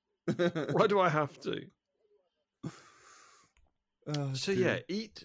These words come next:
Speaker 2: I mean, what? <sighs> Honestly,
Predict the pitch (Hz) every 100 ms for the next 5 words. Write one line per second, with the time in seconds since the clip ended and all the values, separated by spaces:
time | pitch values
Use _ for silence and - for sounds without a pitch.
0 | - 202 285 330 - - _ _ _ _
1 | _ _ _ _ _ _ _ _ _ _
2 | _ - - - - - - 175 160 -
3 | 82 78